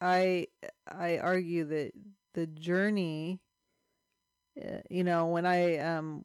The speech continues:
was in seminary, my professor,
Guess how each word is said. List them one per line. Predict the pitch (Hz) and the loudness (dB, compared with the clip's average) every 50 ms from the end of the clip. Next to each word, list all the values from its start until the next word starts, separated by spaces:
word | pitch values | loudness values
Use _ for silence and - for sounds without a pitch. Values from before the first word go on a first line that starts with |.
| _ | _
was | - 165 175 170 165 170 | -4 -2 0 0 0 0
in | 165 156 151 156 151 151 147 - - _ _ _ _ _ _ _ | -4 -4 -4 -4 -6 -8 -10 -12 -14 _ _ _ _ _ _ _
seminary, | - - - 277 262 240 226 202 180 175 175 170 175 170 170 170 170 - - - | -14 -4 -2 0 0 2 2 2 2 2 4 4 2 2 0 0 -2 -6 -8 -8
my | 160 160 156 151 | -6 -6 -4 -4
professor, | 151 - - 180 165 - 175 170 - - - 170 165 156 | -6 -6 -6 -8 -4 -2 -2 -2 -2 -2 -2 -2 -2 0